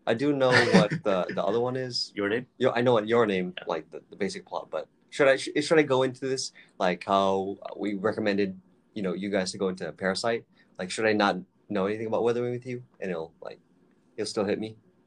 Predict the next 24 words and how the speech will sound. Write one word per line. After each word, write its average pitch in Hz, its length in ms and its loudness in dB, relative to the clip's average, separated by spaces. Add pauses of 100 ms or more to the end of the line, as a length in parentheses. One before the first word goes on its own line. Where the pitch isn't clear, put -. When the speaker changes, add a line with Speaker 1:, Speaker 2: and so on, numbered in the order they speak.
(460)
Speaker 2:
Yeah, 120 960 2
I - 140 -6
think 175 240 -6
so. - 380 -6 (500)
Speaker 1:
Okay. - 180 -20 (640)
Speaker 2:
'Cause 151 180 6
it, 175 300 4
it, 165 120 0
the 170 100 4
film 202 340 4
itself 143 480 6
explains, 110 680 -2 (640)
mm, 101 600 -8
like, 95 160 0
the - 100 -4
plot 87 340 2
itself. - 400 -14 (260)
Like, - 180 -16
it - 160 -2
explains 117 440 0
most 90 240 0
of 76 60 -14
it. - 120 -10 (1120)
Speaker 1:
Okay. 107 220 -4